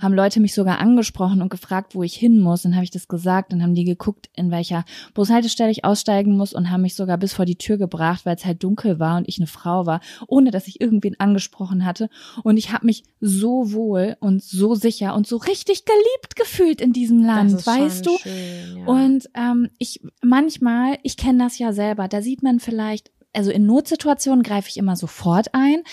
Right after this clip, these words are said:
Speaker 1: aber manchmal sind's ja auch so Zwischensituationen, dass man denkt, da könnte man mal nachfragen, aber irgendwie ist jetzt auch, oh, ich könnte es auch
Speaker 2: Ja.
Speaker 1: einfach lassen.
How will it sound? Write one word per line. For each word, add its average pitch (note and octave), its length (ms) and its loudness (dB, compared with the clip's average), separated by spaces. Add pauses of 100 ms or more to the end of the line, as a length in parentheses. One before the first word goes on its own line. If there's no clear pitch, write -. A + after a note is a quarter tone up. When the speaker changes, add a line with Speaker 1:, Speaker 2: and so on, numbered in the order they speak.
(180)
Speaker 1:
aber G3+ 220 0
manchmal A#3 440 0
sind's G#3 280 0
ja A3 100 -2
auch - 100 -4
so F#3+ 120 0
Zwischensituationen, F#3+ 840 0
dass F3+ 140 -2
man F#3 140 0
denkt, F#3+ 300 -2 (200)
da E3 100 -10
könnte A3 480 0
man B3+ 140 6
mal B3 120 6
nachfragen, A#3+ 720 2 (360)
aber F#3+ 320 -8
irgendwie A3+ 300 4
ist - 160 -12
jetzt - 240 -16
auch, - 300 -14
oh, G3+ 480 -4
ich - 80 -8
könnte - 260 -4
es - 40 -6
auch A3+ 40 -6
Speaker 2:
Ja. A3 80 -2
Speaker 1:
einfach G#3+ 300 -2
lassen. C4+ 540 2